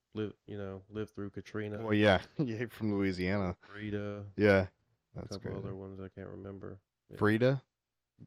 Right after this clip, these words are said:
Speaker 1: Rita.
Speaker 2: Oh, Rita. Oh, yeah, Rita.
Speaker 1: It was, like, a month after
Speaker 2: Right,
Speaker 1: Katrina.
Speaker 2: that's right, that's right. You were a little older whenever that happened, though.
Speaker 1: Yeah, I was in high school.
Speaker 2: Yeah, I was in, like, fifth or sixth grade.
Speaker 1: Yeah.
Speaker 2: So.
Speaker 1: Dude, it was crazy.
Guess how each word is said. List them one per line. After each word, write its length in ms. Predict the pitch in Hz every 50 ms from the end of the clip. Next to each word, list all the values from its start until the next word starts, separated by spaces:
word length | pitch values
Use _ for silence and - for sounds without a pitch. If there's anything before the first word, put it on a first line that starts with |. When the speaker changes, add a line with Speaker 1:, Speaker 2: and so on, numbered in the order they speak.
| _ _ -
Speaker 1:
Rita. 500 | 110 98 101 107 113 104 101 95 92 92 _ -
Speaker 2:
Oh, 180 | - 107 101
Rita. 460 | 98 92 92 98 98 95 95 92 -
Oh, 140 | 107 107 107
yeah, 200 | 104 98 92 87 85
Rita. 360 | 80 82 85 80 - 80 95
Speaker 1:
It 60 | 95
was, 140 | 104 104 98
like, 100 | 104 95
a 60 | 95
month 300 | 98 101 101 104 101 -
after 440 | 98 98 98 95 - 90 95 92 87 _ _ - 101
Speaker 2:
Right, 260 | 107 110 104 98 95
Speaker 1:
Katrina. 0 |
Speaker 2:
that's 300 | - 92 98 92 - -
right, 160 | - - - -
that's 200 | - - - -
right. 100 | - - - - - _ _ _ _ _ _ _ _ _ _ _ _ _ _ _ _ _ _ _ _ _ -
You 120 | 139 170 185
were 80 | 185
a 40 | 156
little 200 | 123 117 110 104 98
older 300 | 101 107 110 107 104 98
whenever 240 | 98 95 90 87 92
that 160 | 90 71 67
happened, 320 | 110 101 - - 69 65
though. 180 | 62 65 - - _ _ _
Speaker 1:
Yeah, 140 | - - 92
I 40 | 92
was 100 | 95 95
in 60 | 98 87
high 140 | 85 87 87
school. 320 | - - - 87 90 92 _
Speaker 2:
Yeah, 220 | - 87 85 85
I 40 | 87
was 280 | 85 92 87 90 - - _ - -
in, 260 | 87 87 82 82 82
like, 140 | 80 76 - _ _ _ _ _ _ _ _ _ _ _ _ _
fifth 200 | - 107 95 -
or 80 | 87 87
sixth 280 | - - 92 90 -
grade. 360 | - - 85 90 90 90 101 98 _ _ _ _ _ _ _ _ _ _ _ _ _ _
Speaker 1:
Yeah. 100 | - -
Speaker 2:
So. 260 | - - 50 - - 110 _ _ _ _ _ _ _ _ _ _ _ _ _ _ _ _ _ _ _ _ -
Speaker 1:
Dude, 240 | 110 107 98 92 95
it 40 |
was 140 | 107 107 -
crazy. 460 | - - 113 110 107 95 98 98 92